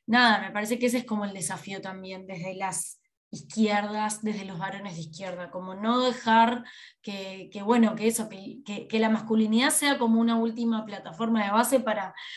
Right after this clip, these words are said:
para enaltecerse de algún modo frente a esa subalternidad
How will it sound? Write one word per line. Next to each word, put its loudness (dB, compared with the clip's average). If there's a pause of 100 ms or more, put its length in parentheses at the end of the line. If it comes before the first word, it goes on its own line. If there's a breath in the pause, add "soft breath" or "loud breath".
(260 loud breath)
para 0
enaltecerse 2
de 0
algún -2
modo 4
frente -6
a 0
esa 0
subalternidad -6